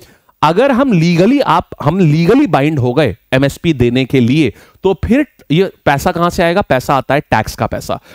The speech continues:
टैक्स का पैसा इतना है ही नहीं कि जिससे कि देश भर के सारे किसानों को एक फिक्स एमएसपी दिया जा सके।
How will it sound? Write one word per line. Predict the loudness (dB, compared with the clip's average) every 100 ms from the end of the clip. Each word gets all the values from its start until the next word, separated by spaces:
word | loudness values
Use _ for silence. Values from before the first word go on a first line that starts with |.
| -20 _
टैक्स | -6 -2 -2 -2
का | -2 -2
पैसा | 0 -2 0 -2
इतना | -2 -2 0
है | 0 0
ही | -2
नहीं | -4 -6 -6
कि | -4
जिससे | -2 -2 -2
कि | -2 -2
देश | 0 0 0
भर | -2 -2
के | -2
सारे | -4 -2 0 0 0
किसानों | -2 -2 -2 -2
को | -2 -4 -6 -20 -2
एक | -2 0
फिक्स | -6 -2 -2 -2 -4
एमएसपी | -2 -2 -4 -8
दिया | -2 -2 0
जा | -2
सके। | -8 -12 -14